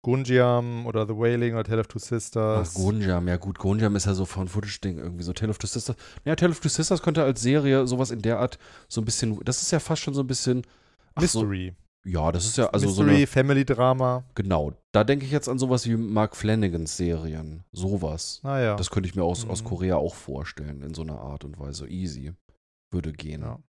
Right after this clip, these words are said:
Speaker 2: klar. Aber ich meine jetzt irgendwie so einen sehr düsteren, oppressiven Horror, der eine sehr verstörende Atmosphäre hat, als Serie, ja, das will man jetzt vielleicht nicht unbedingt sehen. Natürlich hast du recht,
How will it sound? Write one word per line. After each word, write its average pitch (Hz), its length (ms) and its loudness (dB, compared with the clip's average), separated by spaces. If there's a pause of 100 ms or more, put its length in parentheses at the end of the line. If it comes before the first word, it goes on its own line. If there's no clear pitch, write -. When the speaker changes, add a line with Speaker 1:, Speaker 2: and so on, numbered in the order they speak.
Speaker 2:
klar. 73 320 -10 (760)
Aber 92 160 2
ich 95 100 -4
meine 101 220 2
jetzt 98 160 0
irgendwie 95 240 -4
so 87 340 -2 (300)
einen 90 100 -10
sehr 90 320 2
düsteren, 92 580 -2
oppressiven 95 800 -2
Horror, 92 540 2 (880)
der 87 160 -2
eine 85 160 -4
sehr 90 340 0
verstörende 95 680 0
Atmosphäre 92 720 -2
hat, 92 400 -4 (880)
als 87 300 -2
Serie, 95 640 0
ja, 80 200 -2
das 82 220 -8
will 90 60 -2
man 87 160 -2
jetzt 85 180 -4
vielleicht 85 400 -6 (160)
nicht 87 180 -8
unbedingt 78 460 -6
sehen. 78 320 -10 (240)
Natürlich 98 400 2
hast - 160 -4
du 95 60 -2
recht, 95 320 0